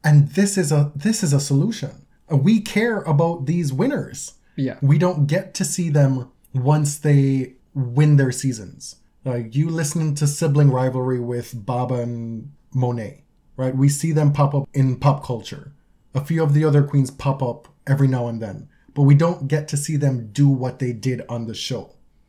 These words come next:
Speaker 2: Right, unless you're going to see them on tour.
Speaker 1: Yeah, and we thought, well, why would they do that in this format?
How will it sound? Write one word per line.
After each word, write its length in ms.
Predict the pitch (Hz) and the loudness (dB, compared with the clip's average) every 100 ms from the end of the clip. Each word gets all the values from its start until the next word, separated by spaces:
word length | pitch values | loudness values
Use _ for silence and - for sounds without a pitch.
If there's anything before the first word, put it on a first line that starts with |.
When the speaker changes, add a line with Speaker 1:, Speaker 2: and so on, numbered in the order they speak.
| _ _ _ - | _ _ _ -8
Speaker 2:
Right, 260 | 139 143 143 | -4 -4 -6
unless 360 | 151 160 147 - | -6 -2 -2 -2
you're 100 | 143 | -2
going 280 | 139 131 | 0 -2
to 100 | 120 120 | -4 -8
see 240 | - 151 | -6 -2
them 220 | 135 120 | -2 -2
on 160 | 98 117 | -6 -6
tour. 300 | 151 147 - | -4 -6 0
Speaker 1:
Yeah, 260 | 143 117 - | 0 0 2
and 220 | 147 143 | 6 6
we 160 | 185 226 | 4 0
thought, 360 | 170 151 143 | 2 2 2
well, 220 | 139 135 | 2 0
why 280 | 123 131 147 | 0 0 2
would 200 | 165 156 | 0 0
they 160 | 147 143 | 2 4
do 180 | 139 170 | 4 0
that 340 | 131 107 - _ _ _ - | -2 -6 -10 _ _ _ 2
in 180 | 151 143 | 6 6
this 160 | 139 | 4
format? 540 | - 147 131 110 110 | 0 0 0 -4 -10